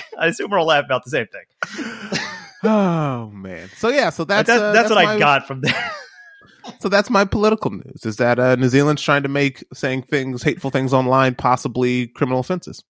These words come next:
Speaker 1: Oof.
Speaker 2: And, uh, and the right is talking about cancel culture and what happens if you're called a Karen online. Are you going to jail? And she's like,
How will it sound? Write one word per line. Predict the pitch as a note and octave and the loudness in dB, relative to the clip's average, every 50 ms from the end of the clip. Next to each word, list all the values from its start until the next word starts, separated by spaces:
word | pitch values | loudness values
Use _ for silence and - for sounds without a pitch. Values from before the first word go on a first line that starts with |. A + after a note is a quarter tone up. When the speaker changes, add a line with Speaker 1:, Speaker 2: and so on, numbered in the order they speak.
| _ _ _ _ _ _ - | _ _ _ _ _ _ -8
Speaker 1:
Oof. | C#3+ C3 A#2+ A2+ G2+ - - | -4 0 0 0 0 -2 -4
Speaker 2:
And, | G2+ G2+ G2+ G2 G2+ G2+ G2 F#2+ A2 G#2 G2+ G#2 G#2 G#2 G#2 G2+ G#2 | -4 -4 -4 -6 -6 -8 -10 -8 -8 -8 -8 -8 -10 -10 -10 -10 -10
uh, | - - | -8 -6
and | B2+ A#2+ A#2 | -6 -4 -4
the | A2 | 0
right | A#2+ B2+ C#3 D3+ - _ - | 2 2 2 2 -2 _ -2
is | B2+ B2+ B2+ B2 A#2 - | 0 0 0 0 -2 -2
talking | - C3 B2+ C3+ C3+ | 0 0 0 0 0
about | A2+ B2 B2+ B2 - - | 0 0 0 0 -2 -2
cancel | - C#3 C3+ C3 - | -2 -2 -2 -2 -6
culture | C3 - D3 D3 C#3 - E3 D#3+ D#3+ D#3 | -2 0 0 0 0 -2 -4 -2 -2 0
and | C#3+ C#3+ C#3+ C#3+ C#3+ C#3+ | -2 -2 -2 -4 -4 0
what | C3+ D3 D3 | 2 2 4
happens | D3 D3+ D3+ D3 F3+ C#3+ | 4 2 0 0 0 -4
if | D3 C#3 | -4 -4
you're | D3 D3 | -4 -4
called | - - D3 D3 D3 | 2 4 4 4 4
a | |
Karen | C3+ - D#3+ D3 D3+ D3 | 2 0 2 2 4 4
online. | D3 D3 C#3+ D3 D3+ E3 E3 | 4 4 4 4 4 4 2
Are | D3+ | 2
you | C#3 C#3 C#3 | 0 0 0
going | D3+ D3+ D3 | 0 0 0
to | C#3 C#3 | 0 0
jail? | D3 E3 E3+ F#3 A3+ - _ _ - _ _ _ _ _ _ - | 2 4 4 4 4 2 _ _ -20 _ _ _ _ _ _ -2
And | B2+ C3+ C#3 C#3 C#3 C#3 C#3+ C#3+ | 2 4 4 6 6 4 4 2
she's | C3 - D#3 C#3+ C#3+ | 0 0 -2 0 2
like, | D3 C#3+ - | 0 0 0